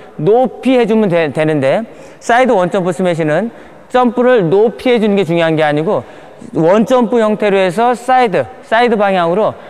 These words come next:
얼마만큼 많이 갈 수 있느냐의 문제이기 때문에 높이 뛰려고 하지 마시고 스텝은 깔-, 원점프로 해서 그 점프는 깔지만은 많이 최대한 사이드 방향으로 갈 수 있는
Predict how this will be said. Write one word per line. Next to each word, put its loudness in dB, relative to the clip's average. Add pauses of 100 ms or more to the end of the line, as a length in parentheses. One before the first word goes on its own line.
(120)
얼마만큼 0
많이 0
갈 -2
수 -4
있느냐의 2
문제이기 0
때문에 -2 (240)
높이 0
뛰려고 0
하지 0
마시고 -2 (320)
스텝은 0 (300)
깔-, 0
원점프로 0
해서 2 (360)
그 0
점프는 0
깔지만은 0 (300)
많이 0 (280)
최대한 0 (200)
사이드 0
방향으로 0
갈 -4
수 -6
있는 -2